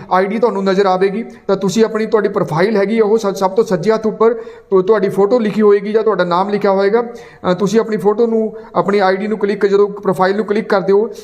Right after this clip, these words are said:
ਤਾਂ ਇਸ ਦੇ ਵਿੱਚ, ਅ, ਇੱਕ ਸੈਟਿੰਗ ਨਜ਼ਰ ਆ ਰਹੀ ਹੈ, manage apps and device। ਹੁਣ ਤੁਸੀਂ manage app and device 'ਤੇ ਜਦੋਂ ਕਲਿੱਕ ਕਰਦੇ ਹੋ ਤਾਂ ਇਸ ਦੇ ਵਿੱਚ ਅੱਗੇ ਜਾ ਕੇ, ਅ, ਤੁਹਾਨੂੰ ਨਜ਼ਰ ਆਵੇਗਾ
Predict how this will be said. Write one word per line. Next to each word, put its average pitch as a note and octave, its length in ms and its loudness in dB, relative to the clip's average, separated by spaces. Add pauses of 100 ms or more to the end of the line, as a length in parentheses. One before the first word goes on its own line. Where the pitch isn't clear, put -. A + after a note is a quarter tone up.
(160)
ਤਾਂ G#3+ 80 2
ਇਸ F#3+ 160 2
ਦੇ A3+ 100 0
ਵਿੱਚ, A3 240 -2
ਅ, A#3 420 -6 (300)
ਇੱਕ A3+ 220 -4
ਸੈਟਿੰਗ G3+ 360 0
ਨਜ਼ਰ G#3+ 160 2
ਆ G#3 120 0
ਰਹੀ G#3+ 180 0
ਹੈ, A#3 40 4
manage G#3 440 -2
apps G3+ 580 -2
and G3 200 2
device। D3 480 -2 (680)
ਹੁਣ G3 120 0
ਤੁਸੀਂ A3 240 0
manage G#3 300 0
app G#3 440 -2
and G#3+ 120 2 (380)
device F#3+ 300 0
'ਤੇ G#3 340 -2 (240)
ਜਦੋਂ G3 240 0
ਕਲਿੱਕ G3+ 280 -4
ਕਰਦੇ F#3+ 280 0
ਹੋ G#3 120 2 (280)
ਤਾਂ G#3 100 -2
ਇਸ G3+ 160 -2
ਦੇ A#3+ 100 -2
ਵਿੱਚ A3+ 380 2 (240)
ਅੱਗੇ A3 200 -2
ਜਾ G#3+ 160 0
ਕੇ, A3 360 -2
ਅ, G3 40 -2
ਤੁਹਾਨੂੰ G#3 300 -2
ਨਜ਼ਰ G3+ 200 2
ਆਵੇਗਾ G#3 500 0